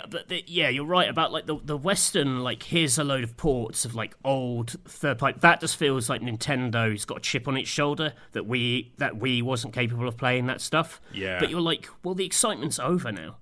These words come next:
Speaker 1: Like, those games are done. They're played out. Like, people,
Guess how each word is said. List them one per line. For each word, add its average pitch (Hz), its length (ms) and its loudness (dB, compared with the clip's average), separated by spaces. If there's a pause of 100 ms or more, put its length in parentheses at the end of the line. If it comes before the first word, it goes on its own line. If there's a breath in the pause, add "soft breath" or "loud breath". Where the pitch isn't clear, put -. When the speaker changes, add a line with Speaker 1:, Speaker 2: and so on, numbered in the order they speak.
(180)
Speaker 1:
Like, 135 220 0
those 151 260 4
games 156 300 0
are 143 80 -2
done. 123 380 0
They're 135 100 -2
played 143 340 0
out. 135 220 2
Like, - 160 -8
people, 165 380 -8